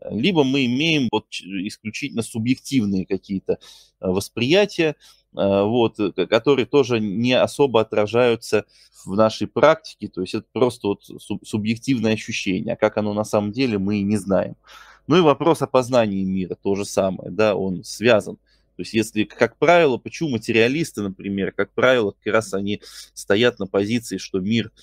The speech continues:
э, познаваем, потому что, ну, есть внешний объективно существующий мир, который мы можем, э, с-, который отражается у нас, да, через наши, э, органы чувств, и мы можем этот мир познавать,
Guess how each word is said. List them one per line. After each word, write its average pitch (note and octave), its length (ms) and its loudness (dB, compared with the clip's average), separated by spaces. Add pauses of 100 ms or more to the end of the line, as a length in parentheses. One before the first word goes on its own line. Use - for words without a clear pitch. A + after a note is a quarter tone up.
(300)
э, D#2+ 180 -8
познаваем, G2+ 680 2
потому A2 400 -6
что, G#2 420 0
ну, F#2+ 260 -4
есть A#2 400 -2
внешний F#2 760 -2
объективно G2 580 -2
существующий - 720 -6
мир, G3 220 0
который G#2 400 0
мы A2 180 2
можем, F#2+ 380 0 (460)
э, F#2+ 240 -2
с-, - 320 -10 (440)
который C3+ 340 4
отражается C3 680 2
у G#2 60 -4
нас, G2+ 360 0
да, A#2 180 2
через F#2+ 440 -6
наши, G#2 460 -2 (480)
э, - 120 -10
органы G#2+ 500 0
чувств, - 380 -4
и G#2 40 2
мы B2+ 200 0
можем C#3 340 0
этот A#2+ 140 -6
мир C3+ 280 -2
познавать, A#2 600 2